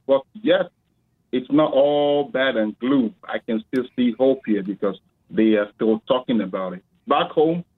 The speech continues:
no one want to talk about it. They don't want to even share this. But Canada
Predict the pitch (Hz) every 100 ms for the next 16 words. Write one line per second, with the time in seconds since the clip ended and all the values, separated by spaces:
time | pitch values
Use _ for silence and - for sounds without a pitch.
0 | - 110 123 123 123 117 117 113 120 -
1 | 92 101 95 90 - _ _ _ - 110
2 | 107 117 117 110 120 113 117 - 120 117
3 | 101 92 85 _ _ 113 110 - 147 147
4 | 147 156